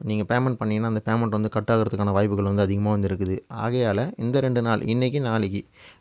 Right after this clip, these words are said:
இந்த ரெண்டு நாள்ல பார்த்தீங்கன்னா, உங்களுடைய கிராப் இன்சூரன்ஸ் full and full பார்த்தீங்கன்னா, நீங்க வந்து பண்ணி முடிச்சிருங்க. மீ-, மேலும் இந்த பயிர் இன்சூரன்ஸ் பத்தி உங்களுக்கு ஏதாச்சும் ஒரு தகவல் வேணும் அப்படின்னு சொன்னீங்கன்னா,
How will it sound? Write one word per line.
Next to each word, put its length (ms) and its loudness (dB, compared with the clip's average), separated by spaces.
இந்த 180 -2
ரெண்டு 380 0
நாள்ல 240 2
பார்த்தீங்கன்னா, 340 -2
உங்களுடைய 540 -2
கிராப் 160 -6
இன்சூரன்ஸ் 500 -6
full 160 -4
and 120 -2
full 200 -6
பார்த்தீங்கன்னா, 240 -2
நீங்க 140 0
வந்து 160 -2
பண்ணி 200 0
முடிச்சிருங்க. 520 -2
மீ-, 260 -2
மேலும் 580 2
இந்த 580 -2
பயிர் 200 0
இன்சூரன்ஸ் 400 -4
பத்தி 200 -4
உங்களுக்கு 280 -2
ஏதாச்சும் 240 -2
ஒரு 140 0
தகவல் 300 -2
வேணும் 400 0
அப்படின்னு 300 -2
சொன்னீங்கன்னா, 400 -2